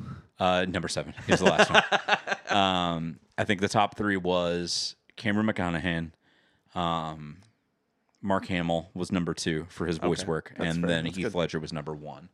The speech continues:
Speaker 2: Okay.
Speaker 1: I think Joaquin Phoenix was below
Speaker 2: Wow.
Speaker 1: him. No, it was, he was below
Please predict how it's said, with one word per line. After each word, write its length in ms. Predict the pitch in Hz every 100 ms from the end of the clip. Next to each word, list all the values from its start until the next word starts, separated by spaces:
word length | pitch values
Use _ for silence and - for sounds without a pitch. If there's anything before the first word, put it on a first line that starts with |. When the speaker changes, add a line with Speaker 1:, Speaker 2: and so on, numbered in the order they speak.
| _ -
Speaker 2:
Okay. 80 | -
Speaker 1:
I 40 |
think 140 | 107
Joaquin 320 | 98 98 98 92
Phoenix 380 | 95 87 -
was 180 | 85 82
below 960 | - 78 87 80 78 78 78 76 73 - _ _ -
Speaker 2:
Wow. 260 | 87 123 104
Speaker 1:
him. 380 | - 82 76 -
No, 260 | 98 87 82
it 120 | 85
was, 380 | 82 82 - - _ _ -
he 120 | 104
was 120 | 87
below 760 | 87 87 85 85 85 85 80